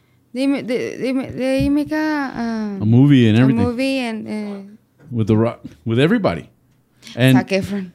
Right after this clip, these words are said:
Speaker 2: Yes. Zac <laughs> Efron, yeah. <laughs> Actually, Leonardo DiCaprio was supposed to be in the movie, in, in the show. As
Speaker 1: As who?
Speaker 2: As Hasselhoff's son, but he was too old.
Speaker 1: Oh, uh,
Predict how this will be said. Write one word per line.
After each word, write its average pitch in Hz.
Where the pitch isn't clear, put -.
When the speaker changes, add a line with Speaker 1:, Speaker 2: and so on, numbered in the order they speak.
Speaker 2:
Yes. 117
Zac 117
<laughs> -
Efron, 156
yeah. -
<laughs> -
Actually, 147
Leonardo 147
DiCaprio 135
was 123
supposed 120
to -
be 127
in 147
the 120
movie, 95
in, 127
in 120
the 110
show. 98
As 113
Speaker 1:
As 196
who? 269
Speaker 2:
As 123
Hasselhoff's 113
son, 123
but 101
he 110
was 113
too 113
old. 117
Speaker 1:
Oh, 233
uh, -